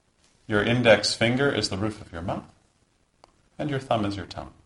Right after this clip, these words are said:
And they touch so gently.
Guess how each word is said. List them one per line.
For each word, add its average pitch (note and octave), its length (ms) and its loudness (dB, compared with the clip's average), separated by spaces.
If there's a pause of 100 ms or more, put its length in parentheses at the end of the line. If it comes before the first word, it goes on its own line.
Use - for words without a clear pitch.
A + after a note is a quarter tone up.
(720)
And A#2 140 -6
they A2+ 80 -2
touch - 460 -8 (340)
so D3 680 -8 (240)
gently. F#2+ 380 -14